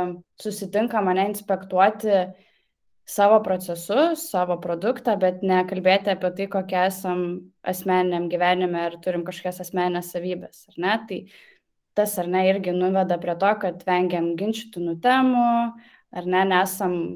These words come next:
pagal skramo vertybės atviri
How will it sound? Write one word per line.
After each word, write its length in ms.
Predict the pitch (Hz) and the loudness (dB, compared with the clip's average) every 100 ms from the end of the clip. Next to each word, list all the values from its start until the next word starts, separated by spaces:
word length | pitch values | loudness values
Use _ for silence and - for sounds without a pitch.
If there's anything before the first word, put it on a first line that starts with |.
| - | -2
pagal 360 | 185 185 175 170 | 0 2 0 -2
skramo 440 | - 185 190 180 | -2 0 2 2
vertybės 640 | 175 170 180 190 190 185 185 | 0 -4 -6 -2 -2 -2 -2
atviri 840 | 180 - 175 185 196 196 185 185 | -6 -4 0 4 8 8 6 0